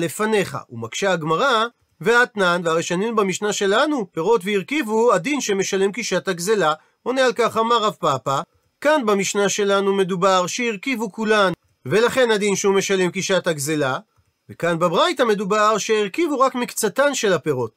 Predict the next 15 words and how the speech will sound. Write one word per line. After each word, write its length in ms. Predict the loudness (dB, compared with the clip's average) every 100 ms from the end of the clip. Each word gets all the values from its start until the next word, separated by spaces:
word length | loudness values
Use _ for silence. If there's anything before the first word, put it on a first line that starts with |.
| _ _ -6
והיות 380 | 0 4 4 2
שדרכן 560 | -2 -4 0 0 2
של 200 | 2 -2
פירות 460 | 0 0 2 0 0
להרכיב 600 | 0 0 -2 -6 -4 -2
במקצת, 500 | -4 -2 2 2 2 -4
אז 120 | -10
הוא 100 | -4
יכול 300 | -4 -2 0
להחזיר 560 | 2 0 -2 -2 0 0
לו 160 | 0 0
את 120 | 0
הפירות 540 | -2 0 2 2 2
as 220 | -2 -2 -4
is." 240 | -4